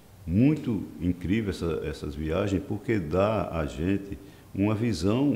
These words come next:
mais ampla do mundo. Participei de cinco divisões de lucro da empresa, eh, ganhei carro, né, e uma renda que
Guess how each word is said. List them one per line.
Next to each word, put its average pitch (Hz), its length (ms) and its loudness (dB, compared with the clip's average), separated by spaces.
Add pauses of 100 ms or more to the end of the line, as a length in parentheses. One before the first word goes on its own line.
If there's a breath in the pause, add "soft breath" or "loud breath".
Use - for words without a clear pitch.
mais 90 320 2
ampla 80 260 0
do 78 140 -2
mundo. 69 440 -2 (320)
Participei 107 920 0 (180)
de 87 560 2 (880)
cinco - 480 -2
divisões 90 500 0
de 87 80 0
lucro 80 360 -2
da 80 160 -4
empresa, 71 560 -6 (1120 loud breath)
eh, 80 600 0 (100)
ganhei 113 760 4
carro, 87 480 2 (440)
né, 80 320 -4 (380 loud breath)
e 127 560 0 (460)
uma 131 300 0
renda 123 440 2
que 110 960 0